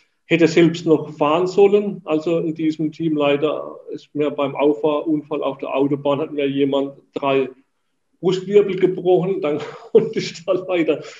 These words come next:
nicht fahren. Bin dann aber als Trainer, habe das Team komplett vorbereitet und hatte auch die Ehre,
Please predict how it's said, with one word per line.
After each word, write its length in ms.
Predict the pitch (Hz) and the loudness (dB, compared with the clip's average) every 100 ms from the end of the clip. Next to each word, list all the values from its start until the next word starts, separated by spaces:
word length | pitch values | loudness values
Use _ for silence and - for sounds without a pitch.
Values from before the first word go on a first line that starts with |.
| - 139 | -10 0
nicht 360 | 175 185 185 | 0 0 -6
fahren. 340 | 175 175 175 170 _ _ _ _ _ _ _ _ - | -6 -6 -6 -10 _ _ _ _ _ _ _ _ 0
Bin 200 | 160 156 | 2 4
dann 220 | 151 156 | 4 2
aber 320 | 151 147 131 | 0 0 0
als 260 | 131 127 - | 0 -2 -6
Trainer, 380 | 139 147 156 165 | 2 2 2 0
habe 200 | 165 147 | 0 -2
das 120 | - | 0
Team 280 | 156 143 - | 0 0 0
komplett 400 | 139 139 135 127 | -2 0 -2 0
vorbereitet 720 | 143 151 170 160 156 160 160 | -2 0 -2 0 0 -2 -6
und 80 | 147 | -6
hatte 180 | 139 | -4
auch 200 | 131 135 | -2 -2
die 180 | 135 127 | -2 -2
Ehre, 400 | 135 139 147 143 | 2 2 2 0